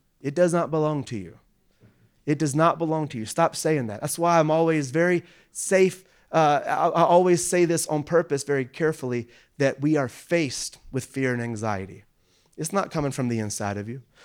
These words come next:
On the inside of you, there is power, love, and a sound mind. Now, you can let it in, and it'll take residence if you allow it to.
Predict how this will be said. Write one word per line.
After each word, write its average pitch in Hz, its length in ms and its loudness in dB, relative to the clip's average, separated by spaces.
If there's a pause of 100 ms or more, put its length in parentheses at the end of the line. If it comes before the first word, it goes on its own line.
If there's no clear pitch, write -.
(160)
On 156 160 2
the 165 140 2
inside 170 380 0
of 147 100 -2
you, 151 120 0
there 139 180 -2
is 117 100 -8
power, 147 600 -4 (280)
love, 123 540 -4 (240)
and 120 160 -6
a 110 60 -10
sound 117 440 -6
mind. 117 240 -6
Now, 123 120 -4
you 165 200 0
can 147 300 2
let 233 220 6
it 160 100 4
in, 139 340 4 (800)
and 139 160 2
it'll 214 180 6
take 226 320 6
residence 196 640 6
if 185 220 2
you 185 180 4
allow 185 380 4
it 160 140 0
to. 160 320 -2